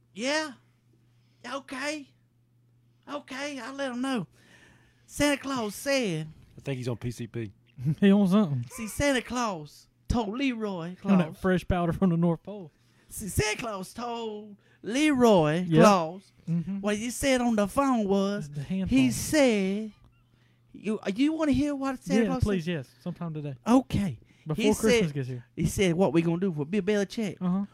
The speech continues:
Speaker 1: We gonna get him a grade A, an A number one Uno. We gonna get him a quarterback."
Speaker 3: Oh, yeah, that'd help him out.
Speaker 1: But see, he's not gonna get just any quarterback,
Speaker 3: Not just
Speaker 1: man.
Speaker 3: any qu-, who they gonna get?
Speaker 1: No, man. He gon-,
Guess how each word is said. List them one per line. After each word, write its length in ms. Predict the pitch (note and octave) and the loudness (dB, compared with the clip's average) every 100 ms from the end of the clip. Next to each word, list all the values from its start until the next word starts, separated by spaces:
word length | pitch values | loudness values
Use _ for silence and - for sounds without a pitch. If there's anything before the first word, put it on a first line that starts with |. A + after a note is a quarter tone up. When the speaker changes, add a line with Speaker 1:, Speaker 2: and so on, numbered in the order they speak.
| _ - | _ -10
Speaker 1:
We 100 | C4 | -6
gonna 140 | A3 | -4
get 260 | F3 G3 F3 | -4 -4 -2
him 220 | G3 D3+ | -4 -4
a 80 | B2 | -6
grade 500 | D#3 G#3 A3+ A#3 G#3+ | -4 -4 -2 -4 -2
A, 360 | G3 G3 G3+ - _ _ _ _ - | 0 2 0 -4 _ _ _ _ -16
an 140 | - - | -12 -8
A 200 | B3 B3 | -4 -2
number 320 | A#3+ A#3 G3 | 0 0 -2
one 320 | G#3 A3+ G#3+ | -4 -2 -2
Uno. 540 | A#3 C4 C4 B3+ A#3+ - _ _ | 0 0 0 -2 -4 -10 _ _
We 80 | D4+ | -8
gonna 100 | C#4+ | -6
get 120 | C4+ | -4
him 120 | A#3 C#3 | -2 -2
a 40 | |
quarterback." 680 | - C4+ A#3+ E3+ D3+ F2+ - _ _ | 2 2 2 2 0 0 -8 _ _
Speaker 3:
Oh, 200 | G3 B3 | -2 0
yeah, 140 | F#3+ G3 | -2 -4
that'd 180 | G3 F#3+ | -6 -10
help 180 | F#3 D#3 | -12 -12
him 80 | |
out. 80 | E3+ - | -14 -10
Speaker 1:
But 100 | G#3+ | -10
see, 200 | - A#3+ - _ _ - | -8 -12 -14 _ _ -6
he's 140 | A#3 C#4 | -2 0
not 180 | D4 | -2
gonna 140 | B3 A#3+ | -2 -2
get 180 | B3 F3+ | -2 -2
just 180 | F3+ | -4
any 200 | A#3+ G#3+ | -4 -6
quarterback, 420 | - F3 C#3 C#3 E3 | -8 -10 -10 -4 -2
Speaker 3:
Not 60 | |
just 80 | F#3 | 0
Speaker 1:
man. 180 | E3 G3 | -2 -4
Speaker 3:
any 100 | F#3 | -6
qu-, 100 | - | -6
who 80 | D#3+ | -4
they 120 | E3 | -4
gonna 180 | D3+ C#3 | -4 -8
get? 140 | A#2+ - | -12 -6
Speaker 1:
No, 240 | C#4+ D4 | -4 -2
man. 240 | G#3 B3 C4 | -4 -4 -4
He 120 | C4 | -4
gon-, 180 | D#4 | 0